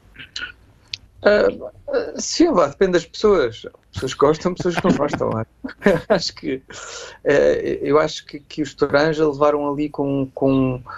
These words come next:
com um carimbo muito injusto, sabes? Muito, e acho que isso afastou muita gente dos Toranja.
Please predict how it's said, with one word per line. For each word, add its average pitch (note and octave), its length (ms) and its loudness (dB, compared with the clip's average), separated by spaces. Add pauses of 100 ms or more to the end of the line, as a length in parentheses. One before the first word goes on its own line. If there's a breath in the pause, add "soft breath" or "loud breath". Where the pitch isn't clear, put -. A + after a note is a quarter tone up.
(140 loud breath)
com D3 160 4
um C#3+ 40 2
carimbo D3+ 400 2
muito D3+ 240 0
injusto, C3 580 0
sabes? A2 340 0
Muito, A#2+ 560 0 (500 loud breath)
e B2 180 4
acho C3+ 260 0
que - 140 -8
isso C#3 240 0
afastou D3+ 420 2
muita D#3 260 0
gente C#3+ 260 0
dos C#3 180 -8
Toranja. A2+ 580 0